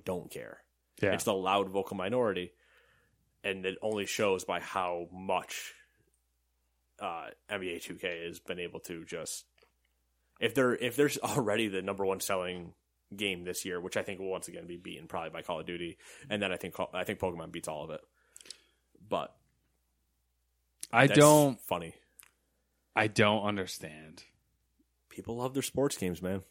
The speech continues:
Speaker 2: I know, but, like, at what, like, how do you get a game like that and just, you just, <sighs> like,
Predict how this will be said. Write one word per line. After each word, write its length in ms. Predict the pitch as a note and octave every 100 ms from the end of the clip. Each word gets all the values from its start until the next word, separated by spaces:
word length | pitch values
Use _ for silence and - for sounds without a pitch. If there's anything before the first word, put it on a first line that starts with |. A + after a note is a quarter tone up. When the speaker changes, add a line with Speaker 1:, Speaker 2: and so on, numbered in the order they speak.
| _ _
Speaker 2:
I 140 | C3+ D#3
know, 320 | E3+ D#3+ C3
but, 180 | A2+ A2+
like, 460 | C3 C3 B2+ - -
at 160 | D#3 D#3+
what, 300 | G3+ F3 - _ _ _ -
like, 180 | D#3+ D3+
how 200 | - A3+
do 60 |
you 260 | A#3+ G3+ C#3 -
get 160 | D#3
a 40 | D#3+
game 320 | A#2+ C#3 F#3
like 220 | C#3 G#2
that 240 | G2+ G2 G2+
and 80 |
just, 240 | A2 A2 -
you 220 | D3 D#3 D#3+
just, 320 | - E3 C#3+ - - _ _ _ _ _ _ _ _ _ _ _ _ _ _ _ _ _ _ _ _
<sighs> 40 | - - - - - -
like, 480 | C3+ B2+ A#2 -